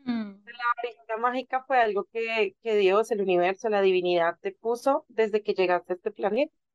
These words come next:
Speaker 2: Pero se la entregaste a un trabajo o a una persona.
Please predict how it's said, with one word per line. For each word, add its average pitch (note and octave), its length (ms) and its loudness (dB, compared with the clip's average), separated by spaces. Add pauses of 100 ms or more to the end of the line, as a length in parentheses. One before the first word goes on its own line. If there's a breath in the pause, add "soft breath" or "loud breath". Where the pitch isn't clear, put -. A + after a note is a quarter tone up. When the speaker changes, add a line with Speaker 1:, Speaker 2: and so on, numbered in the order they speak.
(520)
Speaker 2:
Pero A3+ 200 -6
se A3+ 120 -2
la G#3+ 60 2
entregaste G3+ 680 -2
a G#3 120 -2
un G3 120 0
trabajo F#3 460 0
o G#3 120 -6
a F3 100 -2
una D#3+ 120 -8
persona. E3 600 0